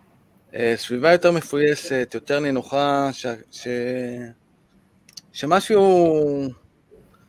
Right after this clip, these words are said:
שלא נרחף כל הזמן מה-, בלחץ, וה-, גם הקורונה כאן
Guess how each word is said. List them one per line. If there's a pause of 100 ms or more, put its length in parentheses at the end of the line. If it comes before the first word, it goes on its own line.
שלא
נרחף
כל
הזמן
מה-, (720)
בלחץ,
וה-, (300)
גם
הקורונה
כאן